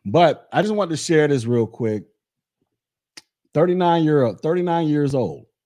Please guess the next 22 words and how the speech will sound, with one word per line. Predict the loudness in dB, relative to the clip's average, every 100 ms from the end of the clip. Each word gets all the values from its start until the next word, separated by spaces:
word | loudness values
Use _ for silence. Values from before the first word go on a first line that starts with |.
| _ _ _ _ _ _ -4
thirteen | -4 -2 -2 -4
point | -2 -6 -4
four | -2 -2
billion | 0 0 0 0
dollar | 0 0
defense | -4 -6 -6 -8
contract, | -8 -6 -6 -6 -4 -4 -6 _ _ _ _ _ _ -10
working | -8 -6 -6
with | -6 -6 -6
the, | -6 -4
uh, | -6 -10 -8
Air | -6 -6
Force | -4 -2 -2 -4 -10 -20 _ _ _ _ _ _ _ -12
and | -12
the |
Space | -6 -4 -4 -4
Force | -4 -4 -6
and | -10
the |
Pentagon | -4 -4 -4 -10 -16 -20 _ _ _ _ _ _ _ _ _ _ _ _ _
to | -8
essentially, | -4 -2 -2 0 2 4 2 0